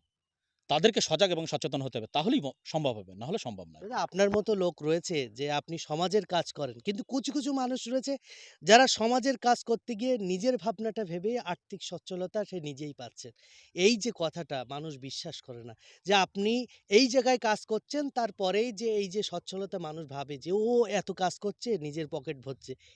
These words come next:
Speaker 2: এইটা নিয়ে কি বলবেন?
Speaker 1: <laughs> দেখুন, বিষয়টা হচ্ছে সমালোচনা করার সমালোচনা করবে, কারণ একটা মানুষের সবাই বন্ধু হতে পারে না, শত্রু থাকেই।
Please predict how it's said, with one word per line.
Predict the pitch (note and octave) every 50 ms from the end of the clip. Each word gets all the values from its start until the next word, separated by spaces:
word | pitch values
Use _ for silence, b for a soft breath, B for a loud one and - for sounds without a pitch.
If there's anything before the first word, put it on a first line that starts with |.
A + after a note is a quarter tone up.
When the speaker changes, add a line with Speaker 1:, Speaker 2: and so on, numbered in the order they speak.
| b
Speaker 2:
এইটা | F#3 G#3+ G#3+ - B3+
নিয়ে | A#3+ A#3+ A3 G3
কি | - - C#3
বলবেন? | A#2 A#2 G2+ - - - F3 - _
Speaker 1:
<laughs> | - D#3 - _ - C#3 - _ - C#3+ _ _ - - _ _ - - _ _ _ _ _ _ _ _ _ _ _ _ _ - - D4+ - - - _ _ _ _ _ b b b b b b b
দেখুন, | C3+ C3+ D3 - - G3 D#3+ C3+ C#3 G#2 - _ _ _ _ b b b b b b b b b b b
বিষয়টা | F2+ G2+ - D#3+ D#3+ E3 F3+
হচ্ছে | F#3 - - - G3+ G3+ G3 -
সমালোচনা | - B2+ C3+ E3 G3 - - G3+
করার | - D4+ D4 -
সমালোচনা | F3 D3+ C#3+ C3+ - B2+ A#2+ G#2+
করবে, | - G#2 F2 E2 E2 D#2+ _ _ _ _ _ _ _ _ _ _ _ _ _ _ _ _ _ _ _ _ _ _ _ _ _ _ _ _ _ _ _ _ _ _ _ -
কারণ | D#3+ F#3+ F3 F3
একটা | F3+ - - A#3
মানুষের | G#3+ G#3 A#3 G#3+ C4 - -
সবাই | G3 A3+ A3+
বন্ধু | F3 F#3+ G3+ G3 G3
হতে | F3+ E3 D#3+
পারে | C3+ B2 A2 G2+
না, | F2 E2+ - _ _ - - _ _ _ _ _ _ _ -
শত্রু | - E3+ E3 - A3+ G#3+
থাকেই। | - - D#3 - D#3 D#3 A#2